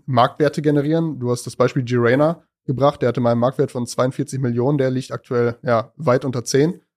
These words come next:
Ähm, Yusufa Mokoko musste man für deutlich weniger abgeben als die dreißig Millionen, die er mal wert war. Ähm, ja, und das sind alles so Probleme.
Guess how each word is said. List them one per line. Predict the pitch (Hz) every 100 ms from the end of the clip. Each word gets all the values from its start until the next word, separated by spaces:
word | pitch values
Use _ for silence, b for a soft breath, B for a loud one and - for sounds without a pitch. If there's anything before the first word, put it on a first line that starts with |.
| _ _
Ähm, | 127 123
Yusufa | 123 135 143
Mokoko | 127 123 143 160
musste | 151 151 151
man | 147
für | - 147 147 143
deutlich | 135 147 139
weniger | 151 156 143
abgeben | 143 - 147
als | 131
die | -
dreißig | 135 139 -
Millionen, | 147 143 147
die | 147
er | 143
mal | 139 139
wert | 143 147
war. | 151 160 _ _ _ -
Ähm, | 135 131 131 135 _ _
ja, | - 135
und | 117
das | 127
sind | 143
alles | 127 151
so | 156
Probleme. | 147 135 123 147 160 160